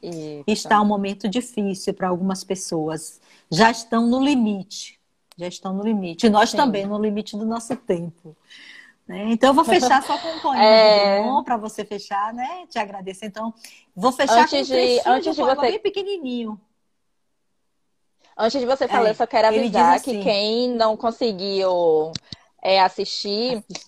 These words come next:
Speaker 1: eu vou tá deixando no I G T V e também vou tá colocando no podcast que eu tô fazendo no Spotify. Então, vocês podem ir no meu
Speaker 2: Uhum.
Speaker 1: perfil, assi-, é, pra fa-,
Speaker 2: Uhum.
Speaker 1: ouvir até mesmo arrumando a casa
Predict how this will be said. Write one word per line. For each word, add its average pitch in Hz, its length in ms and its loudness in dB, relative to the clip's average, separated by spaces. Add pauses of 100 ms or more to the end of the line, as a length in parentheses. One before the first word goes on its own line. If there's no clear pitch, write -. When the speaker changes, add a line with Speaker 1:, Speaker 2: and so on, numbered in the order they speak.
Speaker 1:
eu 196 60 -2
vou 214 100 -2
tá 226 100 0
deixando 220 360 0
no 240 80 -2
I 226 60 -2
G 202 120 -6
T 190 160 -10
V 175 360 -4
e 220 40 -4
também 214 280 -6
vou 208 100 -6
tá 208 120 -4
colocando 208 600 -4
no 208 160 -6
podcast 202 840 -2
que - 120 -10
eu 190 60 -4
tô 190 120 -8
fazendo 185 600 -4
no 196 160 -6
Spotify. 180 640 -2 (460)
Então, 190 360 -2
vocês 202 220 -4
podem 202 280 -2
ir - 20 -8
no 208 80 -6
meu 196 120 0
Speaker 2:
Uhum. 180 60 0
Speaker 1:
perfil, 190 720 0 (260)
assi-, 190 320 0
é, 185 300 2
pra 196 320 2
fa-, - 180 0
Speaker 2:
Uhum. 180 180 0
Speaker 1:
ouvir 254 400 4
até 262 180 -4
mesmo 254 240 -2
arrumando 254 400 -4
a 262 60 0
casa 233 580 -2